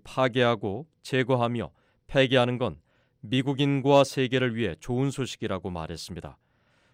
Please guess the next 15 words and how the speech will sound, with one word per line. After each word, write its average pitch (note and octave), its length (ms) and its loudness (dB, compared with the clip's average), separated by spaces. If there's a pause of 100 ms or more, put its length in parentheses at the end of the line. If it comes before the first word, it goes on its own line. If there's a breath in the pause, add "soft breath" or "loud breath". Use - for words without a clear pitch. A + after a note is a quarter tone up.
폼페오 D#3 320 4
장관은 D3 400 4
그러나 C#3+ 500 2
비핵화 C#3+ 380 2
협상의 C#3 380 0
결과는 B2+ 520 -2 (280 soft breath)
시간만이 C#3 600 2
말해줄 B2+ 360 2
것이라며 A2+ 580 -4 (400)
여전히 A#2 520 0 (160)
할 C#3+ 360 -2
일이 B2 380 0
많다고 G#2+ 540 -2
말했습니다. F#2+ 680 -6 (220)
이어 C3 240 0